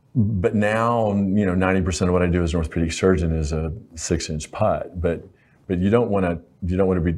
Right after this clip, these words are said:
going to someone that's operating at the top of their competency anyway. So I think the trauma fellowship,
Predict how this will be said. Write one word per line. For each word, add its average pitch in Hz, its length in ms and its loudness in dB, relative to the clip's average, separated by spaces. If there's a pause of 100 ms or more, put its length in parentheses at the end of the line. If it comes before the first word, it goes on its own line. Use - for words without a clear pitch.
(140)
going 90 220 2
to 85 60 0
someone 85 340 0
that's 80 180 0
operating 82 360 0
at 80 80 -2
the 82 80 -8
top 78 260 -4
of 90 60 -6
their 82 120 -10
competency 80 600 -6
anyway. 98 400 -4 (320)
So - 180 0
I 95 60 4
think 101 160 0
the 92 100 -2
trauma 98 360 0
fellowship, 92 800 -2